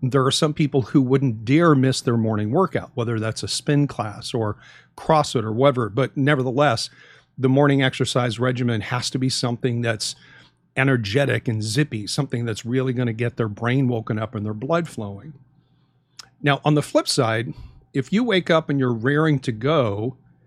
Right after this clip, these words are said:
and you don't need those stimulants to function, then you can probably safely assume that at least your cortisol awakening response is doing fine.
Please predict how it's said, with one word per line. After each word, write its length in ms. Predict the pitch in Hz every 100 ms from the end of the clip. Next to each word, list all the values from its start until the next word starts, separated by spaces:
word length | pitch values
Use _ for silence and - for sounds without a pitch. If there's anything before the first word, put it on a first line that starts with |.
| _ _ -
and 100 | 139
you 60 | 220
don't 160 | 233
need 360 | 143 165 170 147
those 220 | 147 139
stimulants 680 | - - 135 147 156 160 -
to 100 | 135
function, 500 | - 131 147 175 165
then 160 | 156
you 80 | 165
can 140 | 160 151
probably 280 | 214 226
safely 560 | 165 - 165 160 151 135
assume 640 | 117 - 165 156 110 98 - - - - _
that 160 | - 147
at 100 | 160
least 360 | 147 233 247 -
your 100 | 151
cortisol 580 | 147 147 131 139 127 -
awakening 500 | 131 127 127 131 123
response 460 | 120 - 120 113
is 100 | 113
doing 280 | 101 101 101
fine. 400 | - 185 139 92